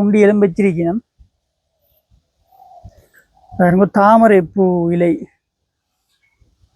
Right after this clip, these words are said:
என்ன ஒரு உயரம் என்று பாருங்க. இந்த இடங்கள் வந்து சரியான வெயிலா இருந்தாலும் வெயில்கள் வந்து பெருசாவே தெரியாது.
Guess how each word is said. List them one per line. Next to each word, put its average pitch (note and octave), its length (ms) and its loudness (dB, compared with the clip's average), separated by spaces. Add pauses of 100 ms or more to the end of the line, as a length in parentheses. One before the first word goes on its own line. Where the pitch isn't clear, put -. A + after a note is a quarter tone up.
(4000)
என்ன A#3 340 6
ஒரு A3 120 4
உயரம் G#3 300 4
என்று F3+ 160 -2
பாருங்க. F#3+ 340 2
இந்த F3 120 -2
இடங்கள் F#3+ 320 2
வந்து E3+ 300 -8 (880)
சரியான G3+ 500 2
வெயிலா G3 500 2
இருந்தாலும் F#3 540 0
வெயில்கள் F#3+ 520 0
வந்து F3+ 280 -8
பெருசாவே F3+ 500 -2
தெரியாது. E3+ 480 -4